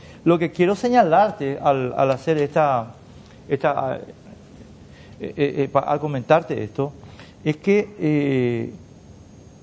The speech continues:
aquí viene una narrativa sobre tu actitud política, Efraín. Viene una narrativa que es la que se está desarrollando, ¿verdad?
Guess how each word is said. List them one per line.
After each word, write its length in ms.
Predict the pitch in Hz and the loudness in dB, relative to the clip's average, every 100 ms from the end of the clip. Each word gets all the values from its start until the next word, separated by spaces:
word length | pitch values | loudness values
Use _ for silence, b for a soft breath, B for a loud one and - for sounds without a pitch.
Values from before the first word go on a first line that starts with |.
| - - - | -20 -20 -4
aquí 320 | 151 143 196 | -4 -2 -4
viene 420 | 185 180 220 247 | -2 0 0 0
una 180 | 135 123 | -2 -4
narrativa 720 | 123 135 143 127 - 131 127 123 | -4 -4 -4 -6 -6 -2 -2 -2
sobre 260 | 143 131 | -4 -4
tu 100 | 127 | -2
actitud 400 | 135 135 107 120 | -4 -4 -8 -8
política, 560 | 107 117 107 110 107 110 | -4 -4 -4 -6 -4 -4
Efraín. 240 | 110 107 104 - - B B B - | -6 -10 -14 -18 -20 B B B -8
Viene 280 | 127 151 208 | -2 0 0
una 160 | 214 | 0
narrativa 640 | 226 254 262 254 202 254 175 | 0 0 -2 -2 0 0 0
que 80 | 143 | 0
es 60 | |
la 100 | 151 | -2
que 60 | 185 | -4
se 80 | 214 | -8
está 180 | - | -2
desarrollando, 640 | 165 165 190 143 151 151 117 | -2 -2 -4 -4 -4 -6 -8
¿verdad? 180 | 107 120 | -10 -12